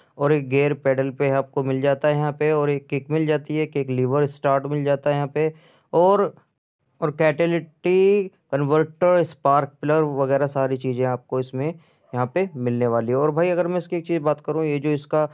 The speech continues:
साइलेंसर कवर के ऊपर ये दिया गया है क्रोम में स्टील का,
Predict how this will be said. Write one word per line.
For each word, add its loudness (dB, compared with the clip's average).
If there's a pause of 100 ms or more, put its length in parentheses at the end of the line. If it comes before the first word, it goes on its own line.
(200)
साइलेंसर 0
कवर 0
के -2
ऊपर 0
ये 2
दिया 2
गया 2
है 0
क्रोम -4
में -2
स्टील -4
का, 0